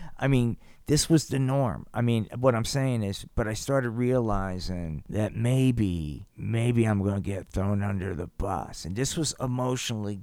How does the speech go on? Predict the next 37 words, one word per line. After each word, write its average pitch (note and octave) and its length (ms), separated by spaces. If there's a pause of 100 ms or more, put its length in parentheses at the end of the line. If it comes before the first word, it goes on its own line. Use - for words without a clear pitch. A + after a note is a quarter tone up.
going C3+ 520 (100)
into B2+ 600
that G2 340
first G2 340
surgery. - 640 (160)
But D#3+ 120
in E3+ 40
the F3+ 80
back F#3 340
of E3 60
my C#3 220
head, D3 260
I A#2+ 80
kinda C3+ 320
put C3 240
it A2+ 100
out A#2 200
like, A2 180
"Nah, A#2+ 460 (520)
I'm D#3 200
imagining B2 800
these F2+ 280
things. D2 600 (360)
I'm C#3 200
imagining A2+ 840
these C#2 260
things." - 640 (100)
So B2 540 (200)
the A2+ 120
first C#3 440
back B2+ 320
surgery, - 680 (180)
you G2 180
know, F#2 420 (240)
they - 80
got G2 240
rods A2 880